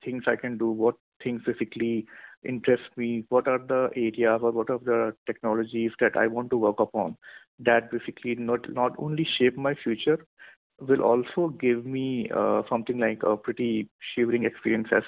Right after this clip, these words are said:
well. Because, like, if you're not happy doing whatever you are doing, in that case, like, you won't, like, maybe you can be successful, but you will not be at-, uh, attaining happiness, and you will not be, uh, basically getting the satisfaction that you want to have in your life.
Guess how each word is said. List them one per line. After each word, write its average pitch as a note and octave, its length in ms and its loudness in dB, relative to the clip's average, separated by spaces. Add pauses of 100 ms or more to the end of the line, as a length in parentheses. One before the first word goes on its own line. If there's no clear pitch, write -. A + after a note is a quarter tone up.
well. A2 160 2
Because, C3 300 2
like, C3 180 0
if C3 200 -4
you're C3+ 120 4
not A2+ 300 0 (120)
happy A#2 400 0
doing A2+ 280 0
whatever A#2 320 0
you A#2 160 2
are A2+ 60 4
doing, A2 380 -2 (640)
in A#2+ 200 -2
that B2 340 4
case, C3+ 220 2
like, C3 220 4
you C3 220 -4
won't, A#2 340 -10
like, A2 200 -2
maybe B2+ 420 -2
you D3 140 4
can C3 280 4
be C3 160 -10
successful, - 500 -4
but A#2+ 220 2
you B2 80 -2
will A#2+ 240 0
not A#2+ 260 0 (180)
be C3 120 2
at-, A2 140 2 (160)
uh, A2 220 0
attaining B2+ 400 0
happiness, B2+ 480 0 (100)
and A#2 160 -6
you A2+ 60 0
will A#2 80 -2
not A2+ 220 0 (120)
be, B2 260 -2 (380)
uh, G#2+ 300 2
basically A2+ 580 -2
getting A#2 300 2
the A#2+ 120 -2
satisfaction - 600 0
that A2+ 160 -4
you A#2 80 -4
want A2 220 -4
to A#2+ 60 -4
have G#2+ 200 0
in G#2+ 80 -2
your G#2 100 -2
life. F2+ 260 -4